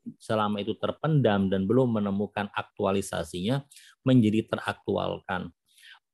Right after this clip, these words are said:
Muncul pengembangan-pengembangan terhadap ilmu-ilmu pengetahuan di tengah dunia Islam, sehingga melahirkan sebuah lompatan besar dalam dunia, eh, ilmu pengetahuan di, eh, tengah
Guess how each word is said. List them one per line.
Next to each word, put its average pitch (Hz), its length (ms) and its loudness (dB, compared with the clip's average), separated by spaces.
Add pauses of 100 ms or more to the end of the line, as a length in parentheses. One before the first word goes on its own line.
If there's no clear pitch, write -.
(260)
Muncul 117 720 2
pengembangan-pengembangan 107 1200 0
terhadap 95 320 -4
ilmu-ilmu 98 480 -8
pengetahuan 95 720 -4
di 90 160 -8
tengah 95 240 -8
dunia 90 240 -10
Islam, 117 400 -6
sehingga 110 400 -2 (540)
melahirkan 110 1000 2
sebuah 101 320 -4
lompatan 101 720 -2
besar 107 400 -2
dalam 90 320 -4
dunia, 95 400 -6 (480)
eh, 92 480 0
ilmu 104 240 0
pengetahuan 92 800 -4
di, 98 320 -2 (140)
eh, 87 640 -4 (100)
tengah 95 320 -6